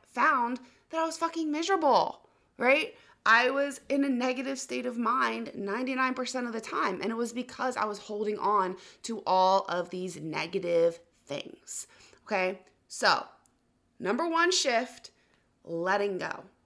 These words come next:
Letting go of the complaining, letting go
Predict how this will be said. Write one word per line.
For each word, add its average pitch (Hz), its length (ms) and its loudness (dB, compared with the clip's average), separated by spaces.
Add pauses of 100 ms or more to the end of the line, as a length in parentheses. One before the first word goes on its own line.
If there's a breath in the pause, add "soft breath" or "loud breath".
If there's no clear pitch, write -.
(180)
Letting 147 680 -4
go 302 360 6
of 302 80 -2
the 330 100 -4
complaining, 214 760 -2
letting 202 540 -2
go 285 560 4